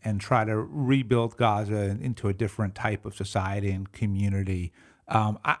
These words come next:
I have expressed a lot of hesitation that nation building, from what I've seen over the course of history, really never seems to work. Um, do you think that Israel should both,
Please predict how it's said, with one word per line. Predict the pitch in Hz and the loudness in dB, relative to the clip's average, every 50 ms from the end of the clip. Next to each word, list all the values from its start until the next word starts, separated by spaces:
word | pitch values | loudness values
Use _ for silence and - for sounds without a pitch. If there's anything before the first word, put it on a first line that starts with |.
| - | -4
I | - 170 165 165 | -2 0 4 4
have | 165 160 135 131 | 4 4 4 2
expressed | - - - 131 120 - - - | -2 2 2 2 2 2 0 0
a | |
lot | 113 107 104 107 107 107 | 0 2 2 2 2 2
of | 104 101 95 | 0 -2 -4
hesitation | 87 104 110 101 98 98 98 - - 101 92 - - 107 101 | -2 -2 -2 -2 -2 -4 -6 -2 -2 -2 -2 0 -2 -2 -2
that | 98 101 95 | -2 -2 -2
nation | 101 104 101 - - - 98 | -2 -2 -2 -4 -2 -4 -2
building, | 90 101 98 95 90 95 98 95 95 87 | 0 0 0 0 0 -2 -2 -2 -2 -6
from | - - 98 92 | -6 -6 -4 -4
what | 87 92 92 | -2 -4 -4
I've | 92 90 - | -6 -6 -4
seen | - 107 98 | -2 -2 -2
over | 90 92 98 | -2 -4 -6
the | 101 | -8
course | - - 101 92 - - | -6 -6 -6 -6 -4 -6
of | - - | -6 -4
history, | 107 95 - - 98 92 90 | -4 -4 -4 -2 -2 -2 -2
really | 90 95 92 90 92 | -2 -4 -4 -4 -4
never | 87 92 101 98 82 87 - | -4 -2 -2 -2 -4 -4 -10
seems | - - 98 95 87 - | -6 -4 -2 -2 -2 -4
to | - 101 92 | -2 -2 0
work. | 90 98 113 135 151 - - - - - - - - _ - | 2 2 2 2 2 0 -6 -16 -20 -20 -20 -20 -20 _ 2
Um, | 117 117 117 113 107 110 - - 143 131 120 - | 4 4 4 4 2 0 -4 -8 -10 -12 -12 -2
do | - 139 | 2 2
you | 139 143 143 156 180 196 190 190 - - _ _ | 2 2 2 -2 -4 -4 -6 -6 -10 -16 _ _
think | _ - - - 175 196 202 196 - 180 | _ -6 0 0 2 2 0 -4 -6 -2
that | 165 175 175 175 | 2 2 4 4
Israel | 175 147 127 160 160 160 160 143 | 2 2 2 2 2 2 0 0
should | - - 151 147 117 104 | 0 2 2 2 2 2
both, | 135 131 131 127 - - - | 0 2 2 2 0 -4 -12